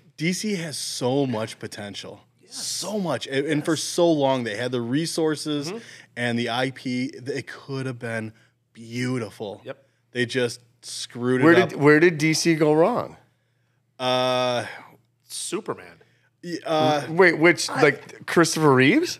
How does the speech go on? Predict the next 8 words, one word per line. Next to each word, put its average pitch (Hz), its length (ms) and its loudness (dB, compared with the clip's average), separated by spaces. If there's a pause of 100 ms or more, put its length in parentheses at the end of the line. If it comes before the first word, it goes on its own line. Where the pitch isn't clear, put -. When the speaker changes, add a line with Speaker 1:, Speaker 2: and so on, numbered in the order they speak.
Speaker 1:
No. 139 440 6
Speaker 2:
No, 269 220 4
the 156 120 4
ones 175 320 -2
after 185 400 -6
that. 87 460 -14
The, 127 420 0
like, 120 340 0